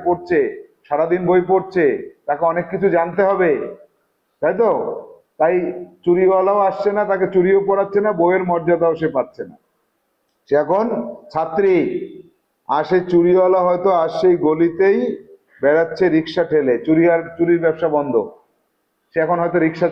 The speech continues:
চালাচ্ছে, গলিতে মানুষজনকে বলছে, "চলেন, চলেন দাদা, রিক্সায় করে চলেন, রিক্সায় করে চলেন।"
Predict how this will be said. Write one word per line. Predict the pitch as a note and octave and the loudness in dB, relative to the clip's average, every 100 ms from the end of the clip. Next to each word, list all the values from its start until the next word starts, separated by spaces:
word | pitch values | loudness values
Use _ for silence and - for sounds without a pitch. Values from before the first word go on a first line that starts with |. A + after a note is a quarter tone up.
| - | 0
চালাচ্ছে, | D#3 C3+ - G#2+ F2 - _ _ - | -2 -2 -4 -10 -12 -16 _ _ -4
গলিতে | D3 D3 D3+ G#3+ A3+ - - - | -2 0 0 0 0 -8 -18 -6
মানুষজনকে | D3 D#3+ D3 E3 D#3 E3 | -4 -2 0 -2 0 0
বলছে, | D#3+ D3+ D#3 | 0 0 -2
"চলেন, | E3+ E3 E3 | 0 0 0
চলেন | E3+ E3 | -2 0
দাদা, | E3 E3 | 0 0
রিক্সায় | D#3+ D#3+ E3 | -2 -2 -2
করে | E3 D#3 | 0 0
চলেন, | E3 D3+ | 0 0
রিক্সায় | C#3+ C#3 D3+ | -2 -4 -2
করে | C#3 B2+ | -2 -6
চলেন।" | A#2+ G2+ | -8 -10